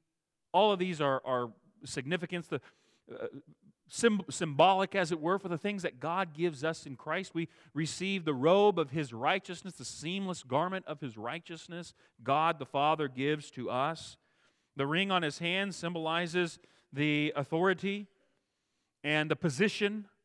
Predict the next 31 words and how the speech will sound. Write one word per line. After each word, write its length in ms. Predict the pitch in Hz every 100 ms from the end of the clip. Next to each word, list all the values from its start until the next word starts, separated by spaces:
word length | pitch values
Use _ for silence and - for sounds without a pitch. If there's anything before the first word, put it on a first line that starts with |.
| _ 160
of 180 | 175
the 80 | 156
Son. 340 | 151 170 190 214 _ _
Shoes 460 | - - 233 240 226
on 100 | 208
the 60 |
feet, 300 | 165 214 220 - _ _ 165
slaves, 1040 | 107 - - 175 240 254 180 143 - 175
uh, 100 | 165
they 140 | 156 208
don't 200 | 254 202
wear 200 | 277 240
shoes. 760 | - 185 110 92 107 - - _ _ _ _ _ _ _ _ _ 131
And 80 | 127
here's 300 | 165 165 151
the 100 | 139
son 280 | - 151
coming 200 | 143 139
back 220 | 131 120 -
home 380 | 147 131 120 -
to 100 | 131
live 220 | 120 143 139
in 60 |
the 40 | 120
father's 340 | 131 120 110
house, 240 | 127 117
and 60 | -
he's 80 | 113
been 160 | 117 110
given 300 | 131 123 110
these 240 | 104 -